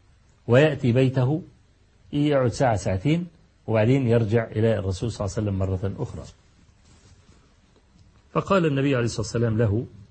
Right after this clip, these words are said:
في مرة وقد استأذن ليأتي أهله،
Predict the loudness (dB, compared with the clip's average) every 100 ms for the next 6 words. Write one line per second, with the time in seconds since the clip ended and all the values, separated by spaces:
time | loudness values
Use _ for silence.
0 | _ -20 _ -20 -20 -20 _ _ _ -6
1 | -2 -2 -2 -4 -6 -8 -18 _ _ _
2 | _ -2 0 0 -2 -2 0 -2 0 2
3 | 0 0 -4 -2 0 2 0